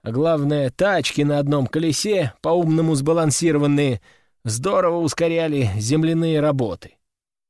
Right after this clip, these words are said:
Солдаты, поначалу ворчавшие на непривычный инструмент, быстро распробовали, что к чему. Я сам показывал, как им орудовать, как конвейер наладить. Одни копают, другие грузят,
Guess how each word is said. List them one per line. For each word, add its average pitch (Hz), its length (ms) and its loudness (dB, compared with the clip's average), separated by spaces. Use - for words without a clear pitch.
Солдаты, 185 720 0
поначалу 160 560 -2
ворчавшие 131 840 -2
на 113 80 -6
непривычный 156 680 0
инструмент, 190 640 -2
быстро 139 600 0
распробовали, 139 680 0
что 139 240 0
к - 80 -6
чему. 127 400 0
Я 175 220 0
сам 190 280 0
показывал, 165 640 0
как 170 280 -4
им 170 160 2
орудовать, 147 640 -2
как 190 300 -4
конвейер 170 680 2
наладить. 117 640 -6
Одни 110 320 -2
копают, 175 720 -2
другие 170 500 2
грузят, 165 640 0